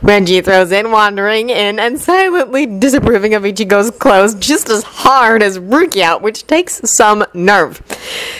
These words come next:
Got kind of an Aizen vibe, tell the truth. So yeah, watch out for that. "Urahara and Yoruichi-san are going to investigate where the soul fragments might be," Rukia explains.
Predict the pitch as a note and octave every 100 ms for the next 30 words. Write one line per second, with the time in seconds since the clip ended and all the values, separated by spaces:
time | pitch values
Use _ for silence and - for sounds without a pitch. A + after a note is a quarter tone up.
0 | - - D#4 D4 B3+ D#4+ D4 C4+ B3 C4
1 | B3+ B3+ A#3+ A#3 G#3+ G3 G3 F#3+ F#3 G#3+
2 | G3+ F#3 A3 A#3 G#3 F3+ - - - -
3 | - - - - D4+ B3 A3 - B3+ B3
4 | B3 G#3 G3+ G3 G3+ G3+ - F#3 - -
5 | - - _ _ _ _ - _ - A#4
6 | A#4 A4 G#4 G4+ A4+ C#5+ B4+ F#4+ G4 F#4+
7 | E4 E4 B4+ - D#4 D4 C#4+ C4+ C4 D#4+
8 | D4+ F4 E4+ F#4 E4+ E4+ D#4+ D4+ C#4 C#4
9 | D#4+ D#4+ G#4 A4+ - A3 G3+ A#3+ D4 F4+
10 | F#4 A4 E4+ C4 _ - - - - F#3+
11 | D3+ E3+ D3+ E3 D#3+ F3 D#3+ G3+ A3+ -